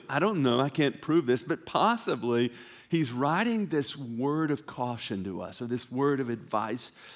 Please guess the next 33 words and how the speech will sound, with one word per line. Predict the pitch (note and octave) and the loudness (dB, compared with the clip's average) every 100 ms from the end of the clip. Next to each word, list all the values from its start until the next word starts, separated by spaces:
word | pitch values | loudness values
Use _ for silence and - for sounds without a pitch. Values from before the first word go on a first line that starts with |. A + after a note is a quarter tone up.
| - | -16
to | - D3 B2 | -2 0 2
us. | A2 | 2
If | D3 | 2
you | D#3 | 4
remember, | D3+ D#3+ F3+ G#3 F3 B2 - - - - D#3 | 4 6 6 6 6 4 -4 -14 -14 -6 0
Jesus | F#3+ A#3+ A3+ - - - | 4 6 6 4 -2 0
told | G3 F#3 E3 | 6 6 6
Peter, | F#3 F3 | 4 4
"Peter, | D3+ E3+ | 4 6
you're | D#3+ E3 | 8 6
gonna, | D#3 E3 C#3+ - - - _ _ - | 4 4 2 0 -10 -20 _ _ 2
you're | D3+ | 4
gonna | F3 | 4
deny | C3 C3+ C3+ D#3 F3 | 2 2 2 2 0
that | G2+ A2 | 0 -2
you, | - A2+ A#2 A#2 - _ _ _ - | -2 -2 -2 -6 -14 _ _ _ -8
that | B2 | -4
you | A#2 | -2
know | G#2+ D3+ | -2 -2
me." | C3+ | -2
And | F#2+ | -4
Peter | - B2+ B2+ | -4 -2 0
says, | A#2+ A2+ - | 0 -4 -2
"Oh, | C#3+ C#3+ - - - C#3+ | -2 -4 -10 -20 -16 -8
Jesus, | F3+ D3+ B2+ | -6 -4 -4
I | C3+ E3 | -4 -6
would | E3 F#2+ | -6 -4
never | A2+ - | -4 -4
do | B2 G2+ | -4 -4
that. | G#2+ | -4
Like, | A2+ | -8
I'm | B2 D#3+ | -4 -2
ready, | C#3 C3+ B2 | 0 0 -2